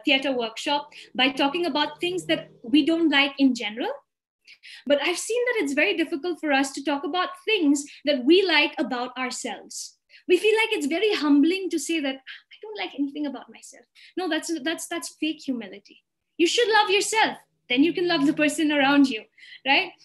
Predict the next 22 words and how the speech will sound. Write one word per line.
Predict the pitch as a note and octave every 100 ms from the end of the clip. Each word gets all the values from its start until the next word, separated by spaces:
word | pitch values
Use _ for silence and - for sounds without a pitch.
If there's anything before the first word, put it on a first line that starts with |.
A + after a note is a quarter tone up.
| -
So, | - D#4 C#4+
uh, | C#4+ C#4+ C#4
we're | F4+
gonna | G#4 G#4+
try | F#4+ F4
this | E4 D4+
little | C#4+
activity | C#4 C4+ C4 C#4 C#4
now. | A3+ A#3
If | B3+
you | C#4+
can | D4+ C#4+
quickly | F#4 F4+ G4+ G4
tell | D#4+ C4
us | A3+ A#3+ - _
five | _ - F#4 G#4+ G#4+
things | D#4+ A#3+ B3+ - _
that | B3 B3
you | A#3+
like | G#3+ G#3
about | G#3 F#3 -
yourself. | G#3+ - -